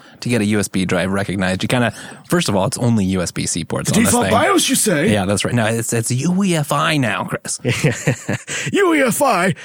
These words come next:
Speaker 2: Is that a worm?
Speaker 1: So you're gonna live the dongle lifestyle, right? So you got your little U S B C to U S B A adapter. You plugged in your Linux distribution.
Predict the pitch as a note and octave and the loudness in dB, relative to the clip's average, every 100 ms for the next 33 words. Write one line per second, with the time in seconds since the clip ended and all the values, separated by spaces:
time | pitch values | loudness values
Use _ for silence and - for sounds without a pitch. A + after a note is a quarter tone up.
0 | - - - G3 A3 F#3+ D#4+ F#4 A3+ - | -16 -10 0 2 4 4 4 4 2 -2
1 | - B2 B2 D3+ E3+ D#3 C#3+ C3+ A#2+ A2+ | 0 2 4 2 2 2 2 2 2 2
2 | A#2 A2 G2+ - F#2 F#2 G2+ G2 A2+ B2+ | 2 2 0 -2 -2 0 -2 -2 0 0
3 | C3+ B2+ B2 A#2+ A#2+ G#2+ A#2+ A#2 G#2 A2 | 2 2 2 0 0 0 0 0 2 0
4 | G#2 A2+ G2+ G#2+ G#2+ G2 G#2 A#2+ - A#2+ | 0 0 0 0 0 0 0 0 0 0
5 | G2+ - C3+ C3 B2+ A#2+ A#2+ A#2 A2+ A#2+ | 0 0 0 2 2 2 2 0 -2 -4
6 | - G#2+ A2+ B2 A#2 | -2 0 2 2 -2